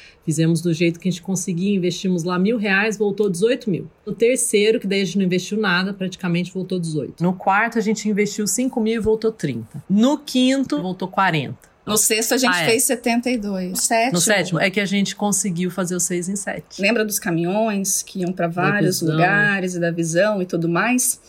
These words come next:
Speaker 2: Eu não sabia como que isso ia sair, né? Mas hoje eu vejo o que que é. Eu abri o ateliê, dez por cento do que,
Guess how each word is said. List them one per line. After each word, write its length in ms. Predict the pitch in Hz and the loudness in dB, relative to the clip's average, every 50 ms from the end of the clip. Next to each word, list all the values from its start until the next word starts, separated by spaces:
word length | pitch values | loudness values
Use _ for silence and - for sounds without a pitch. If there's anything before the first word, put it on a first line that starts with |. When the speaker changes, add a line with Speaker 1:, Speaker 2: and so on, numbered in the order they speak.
| - - - - - - - - - _ | -20 -20 -20 -20 -20 -20 -20 -20 -20 _
Speaker 2:
Eu 80 | - 226 | 0 2
não 60 | 240 | 2
sabia 300 | 262 - 285 302 453 - | 2 2 2 2 2 2
como 200 | - - 220 247 311 | 4 2 2 2 4
que 80 | - 330 | 4 4
isso 160 | 320 - - | 4 6 2
ia 80 | 339 339 | 2 2
sair, 360 | - 466 571 523 415 339 311 | 2 0 0 2 4 4 6
né? 220 | 285 247 269 302 - _ _ _ _ _ _ | 6 4 4 0 -4 _ _ _ _ _ _
Mas 400 | 247 220 214 214 226 247 240 233 | 0 2 2 4 2 2 2 2
hoje 240 | 220 214 233 247 | 2 2 4 4
eu 80 | 254 262 | 2 2
vejo 320 | 247 233 214 220 233 - | 2 2 2 2 0 0
o 20 | 220 | -4
que 140 | - - 202 | -8 -8 -10
que 180 | - - - | -6 -2 0
é. 220 | 185 165 135 160 - _ - - - - - - _ _ | 2 2 0 -2 -6 _ -20 -20 -20 -20 -20 -20 _ _
Eu 120 | - 180 | 0 0
abri 200 | 180 180 180 170 | 2 2 2 2
o 40 | 180 | 2
ateliê, 600 | 185 185 190 180 170 160 165 165 175 185 214 262 269 | 2 2 0 0 2 2 4 4 4 4 2 2 0
dez 440 | 214 190 214 185 185 202 214 - - | -4 -4 0 0 2 2 2 0 -2
por 140 | - 269 269 | -2 -2 -2
cento 460 | 262 - - 240 196 180 185 - 175 | -2 -2 -2 -2 -2 -2 -2 -4 -4
do 360 | 175 165 170 170 170 175 185 185 - _ | -4 -2 -2 -2 -2 -4 -6 -10 -14 _
que, 560 | - - - 196 185 175 175 165 160 - - | -16 -10 -6 -4 -2 -2 -2 -2 -2 -4 -6